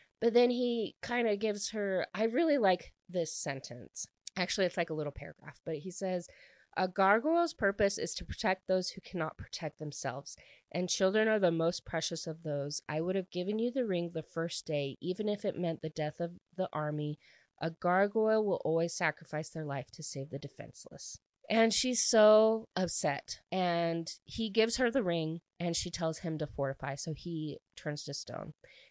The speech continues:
And that's when they realize that the god of time actually snapped them into real life time. So their bodies are not still in the vampire court, 'cause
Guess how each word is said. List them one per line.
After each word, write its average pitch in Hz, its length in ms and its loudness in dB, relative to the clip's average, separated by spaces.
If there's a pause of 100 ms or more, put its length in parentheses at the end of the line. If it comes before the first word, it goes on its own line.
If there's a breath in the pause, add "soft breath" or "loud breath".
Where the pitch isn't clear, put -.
And 190 100 -2
that's 208 180 4
when 208 360 2
they 180 180 0
realize 175 680 6
that 156 520 0
the 170 140 -6
god 185 260 2
of 175 120 2
time 190 440 0
actually 160 800 -4 (200)
snapped - 680 0
them 135 500 0
into 156 400 0
real 147 240 -2
life 143 260 -4
time. 175 400 0 (360 loud breath)
So 196 200 4
their 196 440 4
bodies 175 560 6
are 160 180 0
not 160 420 2
still 160 400 0
in 160 200 0
the 147 80 2
vampire 139 420 0
court, - 360 2
'cause 160 200 0